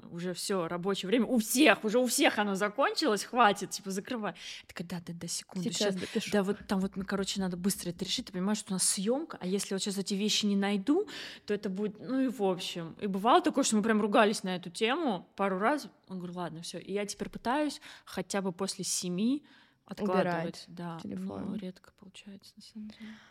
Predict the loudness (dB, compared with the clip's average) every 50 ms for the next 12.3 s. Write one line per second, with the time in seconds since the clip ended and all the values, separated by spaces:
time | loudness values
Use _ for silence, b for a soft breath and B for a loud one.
0 | B B B B B -2 0 2 4 4 4 2 2 0 0 0 0 0 2 2
1 | 2 2 0 0 2 0 0 0 -2 -6 -6 -4 -4 -2 0 2 2 2 2 -2
2 | -4 -6 -8 -6 -6 -4 -4 -4 -6 -6 -4 -4 -4 -4 -6 -8 -6 -4 -2 -2
3 | -4 -4 -6 -6 -4 -4 -2 -2 -2 -2 -2 -2 -4 -4 -6 -4 -2 0 2 2
4 | 2 0 0 -2 -4 -4 -6 -6 -4 -2 -2 -2 0 0 0 0 -2 -2 -4 -4
5 | -4 -6 -4 -4 -2 -2 -2 -4 -4 -6 -6 -6 -4 -2 -4 -4 -4 -6 -8 -8
6 | -8 -6 -4 -4 -4 -4 -4 -6 -6 -6 -6 -4 -4 -2 -4 -4 -6 -8 -14 -12
7 | -12 -8 -4 -2 -2 -2 -2 -4 -8 -8 -4 -2 -2 -2 -2 -4 -8 -8 -10 -10
8 | -10 -8 -4 -2 -2 -2 -4 -4 -6 -6 -6 -4 -6 -6 -6 -4 -2 -2 -2 0
9 | 0 0 0 0 -2 -6 -6 -6 -6 -6 -6 -6 -6 -4 -6 -6 -10 -10 -10 -8
10 | -8 -6 -6 -4 -4 -4 -6 -6 -10 -14 _ b b b b b b b b b
11 | b b b b b b b _ _ -2 0 2 2 2 2 0 0 -2 -4 -2
12 | -2 0 -2 -2 -2